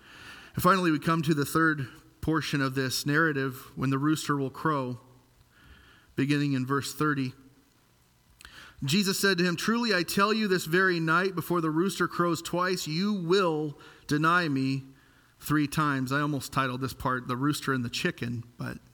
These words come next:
didn't seem to be perfect. Jesus basically says to Peter, "No, no, no, no. That's a lie.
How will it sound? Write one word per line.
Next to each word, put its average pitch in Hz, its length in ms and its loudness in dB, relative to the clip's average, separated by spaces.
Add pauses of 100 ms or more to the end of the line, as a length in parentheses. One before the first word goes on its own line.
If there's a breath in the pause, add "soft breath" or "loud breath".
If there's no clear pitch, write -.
(220)
didn't 123 220 -4
seem 120 240 -6
to 120 160 -8 (1000 loud breath)
be - 100 -4
perfect. 135 520 -4 (2000 loud breath)
Jesus 202 300 4
basically 208 360 2
says 185 260 0
to 165 60 -2
Peter, 160 260 2
"No, 147 400 0 (680 loud breath)
no, 139 180 0
no, 139 120 0
no. 110 240 -6 (1200)
That's 147 200 0
a 139 60 -4
lie. 113 400 -6